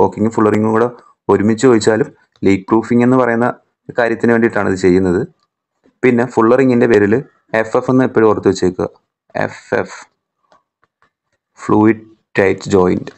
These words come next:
Okay. Fullerene is an operation of pressing the whole surface of the edge of, edge of one plate on the other plate of the joint. അപ്പോ ഈ fullerene എന്ന് പറയുന്നത് ആ plate-ിനെ പ്രസ് ഡൗൺ ചെയ്യുന്ന പ്രോസസ്സാണ്.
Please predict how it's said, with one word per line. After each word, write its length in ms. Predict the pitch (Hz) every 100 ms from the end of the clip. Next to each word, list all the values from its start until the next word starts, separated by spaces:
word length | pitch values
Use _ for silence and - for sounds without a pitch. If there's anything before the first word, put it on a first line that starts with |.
| -
Okay. 240 | - 92 - _ _ _ _ _ _ _ _ _ _ _ _ -
Fullerene 420 | 110 117 127 139
is 120 | 139
an 60 | 135
operation 400 | 113 104 117 120
of 60 | 123 -
pressing 300 | 104 101 117
the 100 | 120 120
whole 160 | 107 110
surface 340 | 117 - 110 - - _ _ _ _ _ - -
of 120 | 110 104
the 140 | 104 101
edge 140 | 95 107
of, 60 | 107 - - 104
edge 180 | 98 104
of 60 | 110 98
one 120 | 95
plate 240 | 101 101 -
on 100 | 110
the 120 | 101 120
other 160 | 104 - -
plate 220 | 104 101
of 20 |
the 140 | 95 117
joint. 240 | 117 104 - _ _ _ _ _ _ - _ -
അപ്പോ 360 | 107 107 117 - _ _ - 147
ഈ 140 | 139
fullerene 540 | - - 120 135 147
എന്ന് 120 | 147 139
പറയുന്നത് 560 | 107 98 90 92 151 160 _ _ _ _ _ _ _ _ -
ആ 200 | 147 -
plate-ിനെ 360 | 135 131 139 147
പ്രസ് 220 | 139 123
ഡൗൺ 180 | 123 120
ചെയ്യുന്ന 220 | 113 110
പ്രോസസ്സാണ്. 440 | 101 95 95 107